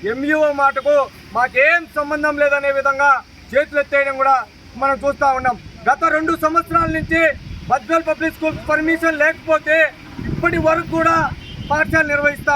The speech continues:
ఉన్నారు. మూడు వందల మంది విద్యార్థుల భవిష్యత్తు అస్తవ్యస్తం అవుతా ఉన్నా కూడా స్థానికంగా ఉన్నటువంటి జిల్లా విద్యాశాఖ అధికారులు కావచ్చు, డిప్యూటీఓ కావచ్చు,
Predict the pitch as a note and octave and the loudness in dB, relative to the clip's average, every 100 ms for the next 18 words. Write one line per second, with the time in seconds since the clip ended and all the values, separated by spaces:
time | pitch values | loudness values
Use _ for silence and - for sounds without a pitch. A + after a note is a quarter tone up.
0 | C4+ C4+ C#4 B3 F#3 - - A#3 D#4 D#4 | 0 2 0 0 -6 -16 -8 -2 0 0
1 | D#4 D#4 D4+ D#4+ E4 D4 - D#4 F4 F4 | 0 0 0 -2 -2 -6 -2 2 2 2
2 | E4+ D#4 D#4 D#4+ D#4+ D#4+ D#4+ C#4 - - | -2 0 -2 0 -2 0 0 -2 -6 -6
3 | B3+ - F4+ F4 E4+ E4 D#4+ D#4 D4+ D#4 | -4 0 0 0 -2 -2 0 -2 0 0
4 | D4+ D4 D4 C#4+ D4+ D4+ - - - C4+ | 0 -2 0 0 2 0 -2 -10 -6 -2
5 | D4 E4 E4 E4 D#4 D4+ D4+ D#4 D4+ D#4+ | 0 0 0 0 0 0 -2 -2 0 2
6 | D#4+ - - - A3 C4 D#4+ D#4 - D4 | 2 -2 -10 -10 -8 -2 0 0 -2 -2
7 | D#4 D4+ D4 C#4+ D4 D4+ D4 C#4+ D4 D4 | 0 0 -2 -4 -2 -2 0 0 2 0
8 | D4 D#4 D4 - - A3+ - D#4+ D#4 D#4 | 0 -2 -2 -8 -12 -10 -2 0 2 2
9 | D4 D4 D4 - | 2 2 2 2